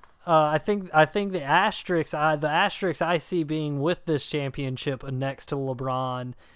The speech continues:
would be more not to this year, but as you said, the moving on from Michael Jordan being able to push that envelope.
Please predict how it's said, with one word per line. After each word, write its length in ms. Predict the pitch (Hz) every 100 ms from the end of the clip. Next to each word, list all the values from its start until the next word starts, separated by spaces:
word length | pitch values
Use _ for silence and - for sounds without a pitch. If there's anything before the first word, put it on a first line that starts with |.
| _ -
would 180 | 156 139
be 300 | 160 151 147
more 500 | 147 143 170 202 202
not 340 | 180 190 185 156
to 380 | - 180 147 139 - _
this 300 | 156 156 -
year, 520 | 160 175 156 123 107 _ _ _ _ _
but 280 | - 151 131 _ 175 160
as 240 | 143 123
you 140 | 160
said, 420 | 190 - 139 113 - _ _ -
the 220 | 139 143
moving 460 | 139 156 160 156 151
on 480 | 165 160 147 135 - _ _
from 320 | - 160 156
Michael 360 | 151 147 143 135
Jordan 460 | 135 147 139 135
being 280 | 123 143 135
able 260 | 139 135 135
to 60 |
push 320 | - - 156 -
that 220 | 143 135
envelope. 720 | 143 170 160 135 120 117